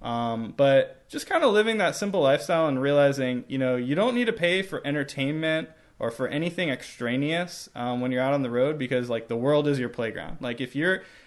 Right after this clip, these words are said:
a, a national parks pass costs eighty dollars for two people. And that got us into every single national park. What more entertainment do we need, right? So we really were just paying for the absolute bare essentials while we were out there,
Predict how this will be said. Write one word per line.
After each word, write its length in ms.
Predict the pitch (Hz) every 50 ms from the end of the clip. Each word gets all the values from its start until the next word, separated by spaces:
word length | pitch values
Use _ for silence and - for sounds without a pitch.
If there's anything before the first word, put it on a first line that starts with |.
| _ -
a, 120 | 143 139 - -
a 100 | - 151
national 380 | 160 170 202 208 202 226 214 190
parks 240 | 196 185 185 180 -
pass 300 | - 156 143 147 143 -
costs 440 | - 127 120 117 117 - - - - _ _ _ _ -
eighty 220 | 156 160 151 156
dollars 460 | 143 143 143 139 131 120 117 113 113 -
for 140 | - -
two 180 | 113 - 139 120
people. 540 | - 147 139 127 - 107 98 95 98 - - _ _ _ _ _ -
And 320 | - 107 110 113 113 117
that 160 | 123 131 135
got 160 | 135 143 143 139
us 120 | 139 -
into 140 | 147 139 131
every 200 | 131 135 135 131
single 200 | - 139 127 127
national 360 | 127 123 117 - - 117 104
park. 400 | - 151 131 120 113 110 - -
What 260 | - - 131 156 170 156
more 220 | 165 156 156 151
entertainment 460 | 143 139 123 - 135 127 123 117 92
do 100 | 110 104
we 100 | 104 101
need, 280 | 101 101 - 101 - -
right? 260 | - 113 113 117 117
So 220 | - - 131 127 123
we 140 | 123 143 147
really 320 | 147 160 180 202 226 254
were 100 | 240 202
just 220 | 160 156 147 -
paying 240 | - 135 135 139 143
for 80 | 143 123
the 100 | 117 113
absolute 480 | 104 107 117 127 - - 131 123 101
bare 180 | 117 110 107 110
essentials 520 | 107 - - 107 117 131 - 160 160 160
while 100 | 175 165
we 60 | 160 160
were 100 | 165 160
out 160 | 165 165 165
there, 300 | 202 202 196 196 196